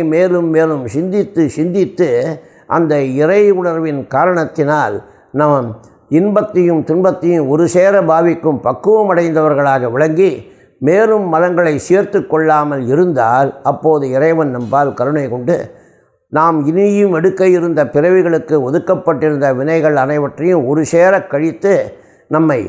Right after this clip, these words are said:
மலமற்றவர்களாக செய்து அவன் முக்தி உலகுக்கு நம்மை அழைத்து கொண்டிருக்கின்றான். இவ்-, இத்தகைய வழியில் அடியெடுத்து வைப்பவர்களைத்தான்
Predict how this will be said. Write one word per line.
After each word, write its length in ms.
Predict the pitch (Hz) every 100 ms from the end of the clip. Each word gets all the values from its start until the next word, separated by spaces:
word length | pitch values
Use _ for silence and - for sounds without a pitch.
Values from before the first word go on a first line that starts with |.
| -
மலமற்றவர்களாக 1120 | 117 127 170 170 151 185 185 170 170 151 135 113
செய்து 420 | - 147 156 170 113 - - _
அவன் 300 | - 156 180 139 -
முக்தி 300 | 156 170 202
உலகுக்கு 520 | 190 156 139 - 180 165
நம்மை 260 | 131 135 156
அழைத்து 400 | 117 123 135 165
கொண்டிருக்கின்றான். 760 | 135 113 107 92 104 87 - - _ _ _ _ -
இவ்-, 480 | 147 156 131 147
இத்தகைய 520 | 147 - 226 196 196 180 160 135 107 101 - _
வழியில் 520 | 123 151 233 233 214 180
அடியெடுத்து 600 | 143 175 196 175 - 180
வைப்பவர்களைத்தான் 1000 | 151 156 147 143 131 127 120 - 185